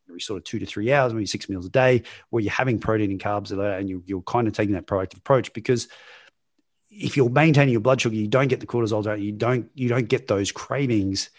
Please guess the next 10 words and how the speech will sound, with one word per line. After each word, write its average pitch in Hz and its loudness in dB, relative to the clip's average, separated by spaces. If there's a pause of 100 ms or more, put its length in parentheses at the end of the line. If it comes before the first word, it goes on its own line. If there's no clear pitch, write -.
(120)
You 120 -4
can 117 -4
kind 110 -2
of 98 -2
manage 104 2
it. 80 -8 (480)
But 131 4
the 123 -4
reality 135 4
is, 110 -2